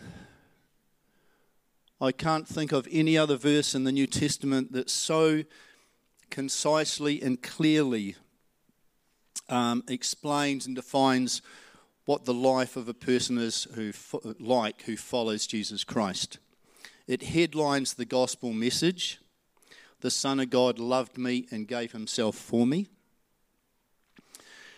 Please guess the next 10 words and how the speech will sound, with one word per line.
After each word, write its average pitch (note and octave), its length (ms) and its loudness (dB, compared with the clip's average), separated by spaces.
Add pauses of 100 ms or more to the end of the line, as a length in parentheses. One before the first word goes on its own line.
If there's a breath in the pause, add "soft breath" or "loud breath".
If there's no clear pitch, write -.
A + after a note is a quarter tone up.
(140 loud breath)
It C#3 140 4
identifies C#3+ 800 4
a B2+ 40 -2
person's B2 540 -2
right C3 260 2
response C3+ 720 -2
to - 140 -6
the B2+ 120 -4
gospel C3 460 0
message, B2+ 640 -2